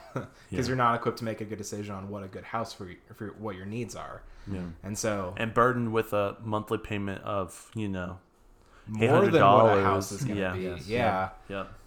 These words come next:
Speaker 1: And, and it's viewed as an
Speaker 2: Per
Speaker 1: investment,
Speaker 2: month.
Speaker 1: but college tuition has gone. How much did you pay for college when you went to college?
Speaker 3: Yeah, I said I got out
Speaker 1: Pennies.
Speaker 3: after four years with a five thousand dollar debt.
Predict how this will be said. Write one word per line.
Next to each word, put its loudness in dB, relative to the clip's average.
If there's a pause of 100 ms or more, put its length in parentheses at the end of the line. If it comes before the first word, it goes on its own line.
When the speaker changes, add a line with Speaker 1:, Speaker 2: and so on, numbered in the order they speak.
(120)
Speaker 1:
And, -8
and -4
it's -4
viewed 2
as 2
an 0
Speaker 2:
Per -2
Speaker 1:
investment, 0 (160)
Speaker 2:
month. -16
Speaker 1:
but 0 (280)
college -2 (140)
tuition -4
has -6
gone. -10
How -2
much -4
did -8
you -4
pay -8
for -6
college -6
when -10
you -10
went -16
to -18
college? -8 (180)
Speaker 3:
Yeah, 0
I -2
said -2
I 0
got 0
out 4
Speaker 1:
Pennies. -4
Speaker 3:
after -2
four 0
years 2
with -4
a -12
five -2
thousand -2
dollar -2
debt. -4